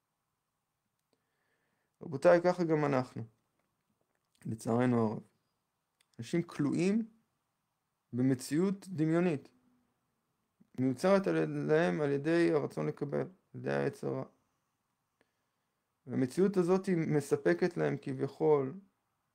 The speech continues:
הרגשת שלמות, אבל הם לא יודעים עד כמה השלמות המזויפת שלהם היא רחוקה מהשלמות האמיתית שהייתה אמורה להיות להם.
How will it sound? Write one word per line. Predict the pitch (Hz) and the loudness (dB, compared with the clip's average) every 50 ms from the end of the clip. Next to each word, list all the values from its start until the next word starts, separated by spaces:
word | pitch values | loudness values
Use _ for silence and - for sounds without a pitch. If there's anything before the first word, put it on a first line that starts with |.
| _ _ _ _ _ _ _ _ - | _ _ _ _ _ _ _ _ -8
הרגשת | 127 113 120 127 - 160 156 151 | -6 -4 -2 -2 0 0 0 0
שלמות, | - - - 131 113 113 131 175 226 220 - _ _ _ _ _ _ _ _ _ _ _ _ _ _ _ _ _ _ _ _ _ _ _ _ _ _ _ _ _ - | -2 -4 -2 0 0 2 2 0 -2 -4 -10 _ _ _ _ _ _ _ _ _ _ _ _ _ _ _ _ _ _ _ _ _ _ _ _ _ _ _ _ _ -6
אבל | 117 113 120 127 123 | -4 -2 0 2 2
הם | 131 131 | 2 2
לא | 143 160 | 2 4
יודעים | 185 196 196 185 175 160 175 208 208 196 196 208 202 - - _ _ _ _ _ _ _ - | 4 6 6 4 4 4 2 2 4 2 2 0 -4 -8 -14 _ _ _ _ _ _ _ -2
עד | - 147 147 151 - | 0 2 2 2 0
כמה | - - - 185 185 180 170 165 170 180 190 226 - _ _ _ _ _ _ _ _ _ _ _ _ _ _ _ _ _ _ _ _ _ _ _ _ _ _ - | -2 2 4 4 4 4 4 2 2 0 -2 -4 -8 _ _ _ _ _ _ _ _ _ _ _ _ _ _ _ _ _ _ _ _ _ _ _ _ _ _ -8
השלמות | 131 127 - - 139 139 165 196 208 202 202 | -8 -6 -2 0 2 2 4 4 4 4 2
המזויפת | 165 151 151 131 143 156 180 190 190 190 165 | 2 0 0 0 0 0 0 0 0 -4 -6
שלהם | - 156 143 139 143 143 151 151 160 - - _ _ _ _ _ _ _ _ _ _ _ _ _ _ _ _ _ _ _ _ _ _ _ _ _ _ _ _ _ _ _ _ _ _ _ - | -2 -2 -2 0 -2 -2 -4 -4 -6 -8 -12 _ _ _ _ _ _ _ _ _ _ _ _ _ _ _ _ _ _ _ _ _ _ _ _ _ _ _ _ _ _ _ _ _ _ _ -4
היא | 131 135 | 0 0
רחוקה | 143 139 - 147 131 - - 190 190 | 0 0 0 -2 -2 0 2 2 2
מהשלמות | 180 165 156 - 156 151 160 165 165 165 | 2 0 -2 -2 -4 -2 -2 -2 -2 -2
האמיתית | 156 147 147 143 151 147 | -2 -4 -4 -6 -8 -8
שהייתה | - - 135 131 - 131 | -6 -6 -6 -4 -4 -4
אמורה | 127 127 120 117 123 | -4 -4 -4 -6 -6
להיות | 110 - - - _ | -8 -8 -10 -14 _
להם. | _ - - | _ -20 -20